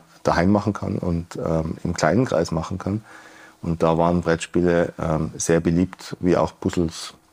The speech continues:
und ähnliche, äh, äh, solch geartete Beschäftigungen. Ähm, aber, ähm, das, der Punkt mit, mit digitalen Spielen, ähm, also ich, ich bin jetzt seit,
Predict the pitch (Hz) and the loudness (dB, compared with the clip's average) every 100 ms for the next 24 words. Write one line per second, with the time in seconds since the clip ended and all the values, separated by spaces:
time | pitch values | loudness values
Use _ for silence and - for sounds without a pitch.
0 | - 85 82 - - - 85 82 80 78 | -8 -4 -4 -8 -8 0 0 2 0 -2
1 | - - - 82 107 - - - - - | -6 -6 -2 -2 -4 -14 -16 -8 -8 -6
2 | 90 104 - - 156 - - 90 - - | -8 -8 -14 -16 -12 -12 -2 0 2 0
3 | 85 87 - - 90 - 98 92 113 - | 0 -4 -6 -2 -2 0 0 2 0 -2
4 | - - - - - - 87 87 90 90 | -12 -16 -16 -18 -20 0 2 4 4 2
5 | - - - 90 87 92 90 90 - - | -2 -4 2 4 4 4 4 2 -2 -14
6 | - - - - 87 85 85 - _ _ | -20 -20 -4 2 4 4 2 -4 _ _
7 | - - - - 170 95 - - 104 - | -16 -16 -18 -14 -2 0 0 0 2 4
8 | 139 - 113 110 - - 101 98 - 123 | 2 4 2 2 -4 2 2 2 -2 0
9 | 131 113 90 87 87 - 120 107 92 85 | 2 6 6 4 0 2 4 6 4 0
10 | - 90 85 85 82 - 90 92 - - | -2 0 2 2 0 -2 2 0 -2 -14
11 | - - - _ _ _ _ _ - - | -16 -16 -20 _ _ _ _ _ -10 -8
12 | - - - - _ _ _ - 107 123 | -8 -16 -20 -20 _ _ _ 0 4 6
13 | 117 104 101 101 - | 4 4 2 2 -10